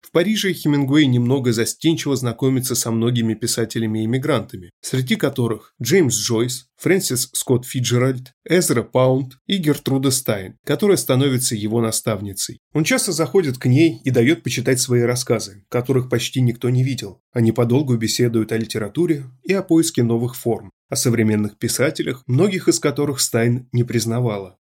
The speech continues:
Много времени Эрнест проводит с блокнотом в барах и пабах, собирая материал, подмечая окружающие его детали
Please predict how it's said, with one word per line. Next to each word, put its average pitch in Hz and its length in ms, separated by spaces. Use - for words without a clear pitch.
Много 160 340
времени 131 480
Эрнест 127 400
проводит 117 420
с - 60
блокнотом 120 520
в 107 80
барах 123 360
и 120 40
пабах, 127 500
собирая 110 440
материал, 110 640
подмечая 151 480
окружающие 117 720
его 107 180
детали 156 460